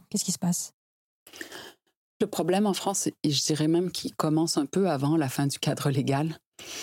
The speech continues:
Speaker 2: c'est que ça devient assez compliqué, au-delà de douze semaines aménorrhées, de booker un avortement, hein. Si vous avez découvert votre grossesse un peu tard, si vous avez pris la décision d'avorter un peu tard par rapport au délai, hein, juste par rapport aux délais légaux, ça va commencer à devenir compliqué. Encore une fois,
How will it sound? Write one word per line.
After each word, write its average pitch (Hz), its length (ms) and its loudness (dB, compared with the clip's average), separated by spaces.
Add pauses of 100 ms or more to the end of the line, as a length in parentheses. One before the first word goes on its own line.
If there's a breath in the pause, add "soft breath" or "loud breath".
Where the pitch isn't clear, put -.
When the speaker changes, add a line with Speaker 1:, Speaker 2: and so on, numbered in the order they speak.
(140 loud breath)
Speaker 2:
c'est - 180 -2
que - 80 -4
ça 165 100 2
devient 143 260 2
assez 135 260 0
compliqué, 170 500 0
au-delà 143 300 2
de 139 100 0
douze 139 220 0
semaines 139 340 2
aménorrhées, 127 460 2
de 123 160 0
booker 131 520 0
un 123 140 2
avortement, 117 560 0 (200)
hein. 135 180 2
Si - 160 -2
vous 139 140 0
avez 135 120 0
découvert 139 360 0
votre 131 140 0
grossesse - 440 -2
un 123 60 0
peu - 140 -4
tard, 175 380 0
si - 140 -2
vous 131 80 -2
avez 123 100 0
pris - 160 -16
la 117 100 2
décision 131 440 0
d'avorter 131 400 -2
un 135 80 0
peu 127 160 -2
tard 135 400 -2 (220)
par 131 160 0
rapport 131 340 -2
au 131 80 0
délai, 123 280 0
hein, 196 140 0 (220)
juste - 240 -4
par 131 120 0
rapport 123 200 -2
aux 131 60 0
délais 127 220 -2
légaux, 131 280 0 (840 loud breath)
ça - 180 0
va 135 140 0
commencer 143 380 2
à 156 40 2
devenir 143 320 2
compliqué. 196 720 0
Encore 127 300 0
une 131 80 0
fois, 143 260 0